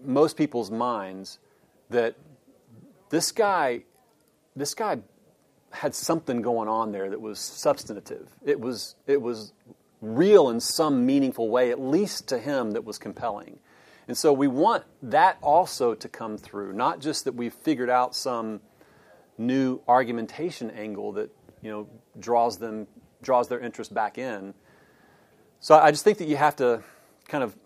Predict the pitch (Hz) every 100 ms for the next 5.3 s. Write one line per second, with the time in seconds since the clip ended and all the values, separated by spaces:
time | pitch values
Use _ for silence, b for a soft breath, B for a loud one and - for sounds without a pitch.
0 | _ _ 120 127 110 110 143 - 135 123
1 | 117 123 120 110 101 101 101 110 104 120
2 | 113 101 101 104 104 104 - - 120 -
3 | 104 107 127 104 95 98 98 101 98 -
4 | 98 95 - 98 101 98 95 104 101 92
5 | - 98